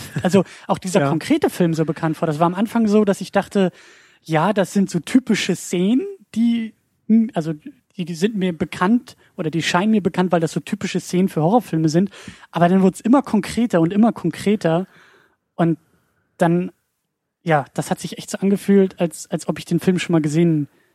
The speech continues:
Speaker 1: Also
Speaker 2: hatte. Und es war tatsächlich der Fall, denn ich habe das
Speaker 1: Ja.
Speaker 2: Remake irgendwie gesehen.
Speaker 1: Also zur Information, es gibt einen Film,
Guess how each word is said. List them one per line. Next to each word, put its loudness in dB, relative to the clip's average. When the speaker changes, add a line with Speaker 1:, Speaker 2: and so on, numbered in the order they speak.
Speaker 1:
Also -2
Speaker 2:
hatte. 0
Und -4
es -6
war 2
tatsächlich -2
der -2
Fall, -2
denn -4
ich -4
habe -8
das -6
Speaker 1:
Ja. 2
Speaker 2:
Remake 2
irgendwie 0
gesehen. 0
Speaker 1:
Also 0
zur 0
Information, 2
es -4
gibt -6
einen -6
Film, 2